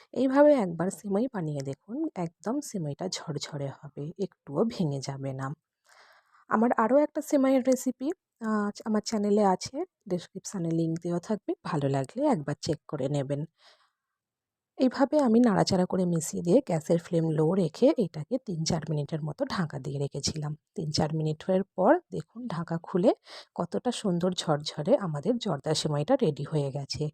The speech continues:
ঠান্ডা হয়ে গেলে এটা আরও ঝরঝরে হয়ে যাবে। আর ঢাকা দিয়ে দিয়ে এটা করলে কিন্তু সেমাইটা খুব ভালো সেদ্ধও হবে আর কম জলে এটা হয়ে যাবে। জল বেশি দিলে কিন্তু সেমাইটা আবার একটু নরম হয়ে যাবে।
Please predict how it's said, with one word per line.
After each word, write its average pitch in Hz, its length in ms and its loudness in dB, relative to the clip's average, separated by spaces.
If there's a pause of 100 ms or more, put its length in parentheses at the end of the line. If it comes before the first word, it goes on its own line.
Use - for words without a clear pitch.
(260)
ঠান্ডা 143 320 -2
হয়ে 165 240 4
গেলে 180 220 4 (100)
এটা 208 200 -6 (100)
আরও 143 240 -2
ঝরঝরে 139 540 -6
হয়ে 139 200 -6
যাবে। - 280 -6 (340)
আর 151 240 2
ঢাকা - 360 -4
দিয়ে 233 220 2
দিয়ে 262 240 2
এটা 240 220 -2
করলে 170 340 2
কিন্তু 147 420 -8 (360)
সেমাইটা 156 560 -2
খুব 254 240 2
ভালো 226 300 0
সেদ্ধও 190 480 -2
হবে 247 260 4 (100)
আর 202 100 -6 (100)
কম 214 200 2 (100)
জলে 175 360 2 (300)
এটা 190 260 -8
হয়ে 156 300 -2
যাবে। 131 260 -8 (320)
জল 165 320 2
বেশি 165 300 0
দিলে 233 240 4
কিন্তু 233 400 -2 (360)
সেমাইটা 160 580 -2
আবার 190 300 0 (320)
একটু 208 280 -4
নরম 147 420 0
হয়ে 143 240 -2
যাবে। 139 300 -4